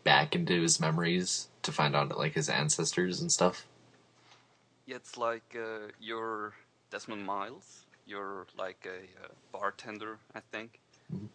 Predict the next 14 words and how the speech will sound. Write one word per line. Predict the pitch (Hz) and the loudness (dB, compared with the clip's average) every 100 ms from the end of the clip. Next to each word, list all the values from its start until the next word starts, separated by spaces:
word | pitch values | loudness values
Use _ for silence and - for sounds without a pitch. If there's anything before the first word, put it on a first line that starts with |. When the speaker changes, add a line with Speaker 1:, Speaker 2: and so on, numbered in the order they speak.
| 107 | -10
Speaker 2:
and | 101 98 | -10 -8
you're | 98 95 | -10 -8
getting | 101 101 95 | -8 -6 -8
abducted | 92 - 95 - 98 95 - | -10 -14 -14 -10 -10 -10 -8
by | 95 95 92 92 | -8 -8 -12 -14
the | 92 95 87 92 - _ _ | -12 -10 -12 -16 -20 _ _
company | - 104 - 98 98 101 - | -8 -8 -10 -12 -10 -12 -12
go-, | 98 92 | -12 -10
that | - - | -14 -12
goes | 98 - | -14 -8
by | 95 | -8
the | |
name | 95 95 95 | -6 -8 -10
of | 95 | -14